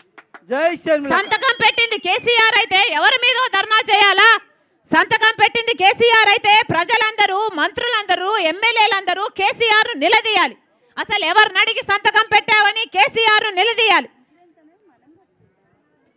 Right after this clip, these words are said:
Speaker 2: మరొకసారి చెప్తున్నామమ్మా, రైతుల పక్షాన వైఎస్ఆర్ బిడ్డ, వైఎస్ఆర్ తెలంగాణ పార్టీ,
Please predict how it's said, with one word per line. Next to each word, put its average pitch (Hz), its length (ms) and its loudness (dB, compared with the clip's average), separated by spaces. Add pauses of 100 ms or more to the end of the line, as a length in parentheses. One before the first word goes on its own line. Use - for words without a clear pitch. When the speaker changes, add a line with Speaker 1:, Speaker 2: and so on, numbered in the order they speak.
(180)
Speaker 2:
మరొకసారి 403 800 2
చెప్తున్నామమ్మా, 415 840 2 (800)
రైతుల 427 320 0
పక్షాన 403 520 0 (600)
వైఎస్ఆర్ 415 640 2
బిడ్డ, 403 260 2 (540)
వైఎస్ఆర్ 415 640 2
తెలంగాణ 415 600 2 (120)
పార్టీ, 415 360 2